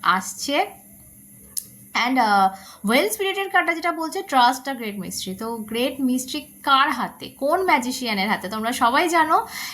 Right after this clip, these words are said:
সেই ম্যাজিশিয়ান কিন্তু কেই মিস্ট্রিটা খেলছে এবং, আহ, তার উপর ট্রাস্ট রাখতে হবে। তুমি এই মুহূর্তে, আমার যেটা মনে হচ্ছে না, এই মুহূর্তে যে মানুষটার সাথে আমার এটা চ্যানেল হচ্ছে,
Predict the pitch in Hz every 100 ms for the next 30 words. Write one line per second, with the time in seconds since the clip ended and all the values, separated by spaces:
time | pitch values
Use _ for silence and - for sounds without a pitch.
0 | - - - 330 466 403 294 277 330 302
1 | 269 254 254 247 254 262 254 262 294 269
2 | 254 254 285 277 285 285 269 240 262 311
3 | 302 403 - - - - 240 254 294 302
4 | - - - - - - - - 285 392
5 | 415 453 349 269 359 - 311 233 - 208
6 | 180 185 - 202 - - - 262 311 233
7 | 247 285 330 311 330 285 285 285 294 302
8 | 285 302 392 302 269 294 269 302 262 277
9 | 277 240 254 - 294 302 262 285 262 269
10 | 269 277 277 208 254 285 262 - 302